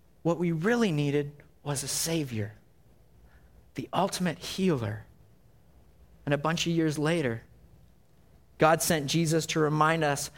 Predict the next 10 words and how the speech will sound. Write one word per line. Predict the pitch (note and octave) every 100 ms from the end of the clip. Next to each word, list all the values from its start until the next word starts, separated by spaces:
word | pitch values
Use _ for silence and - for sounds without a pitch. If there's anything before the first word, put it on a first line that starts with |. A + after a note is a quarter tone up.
| -
how | E3+ E3+
to | C#3+
live | D#3 F3 F#3 - - -
and | D3+
ultimately | E3 F3 - F#3 F#3 F#3+ F#3+ - - - - - - -
to |
become | D3+ D#3 F3 D#3+ D#3
our | E3 D#3
permanent | - - - A#3 A#3 G3 B2+ A2 - - - -
healer | - G3+ E3+ A#2 G#2+